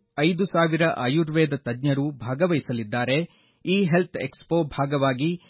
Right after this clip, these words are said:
ದೇಶದೆಲ್ಲೆಡೆ ಇಪ್ಪತ್ತು ಸ್ಯಾಟಲೈಟ್ ಸೆಮಿನಾರ್ ನಡೆಸಲಾಗುತ್ತಿದೆ ಎಂದರು.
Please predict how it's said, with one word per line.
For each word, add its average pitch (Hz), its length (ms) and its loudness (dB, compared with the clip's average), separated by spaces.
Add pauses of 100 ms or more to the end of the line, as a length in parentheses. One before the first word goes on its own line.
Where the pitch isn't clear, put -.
(140)
ದೇಶದೆಲ್ಲೆಡೆ 170 1040 2
ಇಪ್ಪತ್ತು 180 420 0
ಸ್ಯಾಟಲೈಟ್ 156 680 0 (140)
ಸೆಮಿನಾರ್ 135 500 0
ನಡೆಸಲಾಗುತ್ತಿದೆ 127 880 0 (340)
ಎಂದರು. 110 720 -2